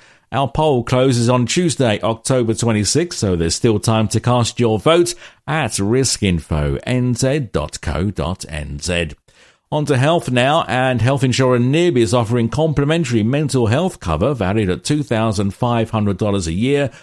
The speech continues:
for eligible members. The option is available to members who are covered under a new nib Ultimate Health or Ultimate Health Max policy purchased from one October twenty twenty-one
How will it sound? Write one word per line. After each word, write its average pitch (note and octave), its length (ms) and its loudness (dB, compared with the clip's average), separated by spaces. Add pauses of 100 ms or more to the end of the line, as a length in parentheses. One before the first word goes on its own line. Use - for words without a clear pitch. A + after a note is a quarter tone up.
(100)
for - 420 -2
eligible F#2 540 0
members. A#2+ 600 0 (500)
The D2 180 -2
option G#2 400 -2
is D#2+ 140 0
available F2+ 400 0
to - 120 -4
members G#2+ 400 2
who G2 120 2
are F#2+ 60 2
covered A2 320 0
under A2 280 2
a G#2+ 80 2
new B2+ 420 2
nib A#2 400 2
Ultimate A2+ 460 0
Health B2 440 0
or A#2+ 280 2
Ultimate B2 440 0
Health A#2+ 300 0
Max D3 340 -2
policy E2 560 -2
purchased F#2 560 -2
from G2+ 360 0
one A2 180 2
October A2 480 0
twenty B2 540 0
twenty-one B2+ 800 0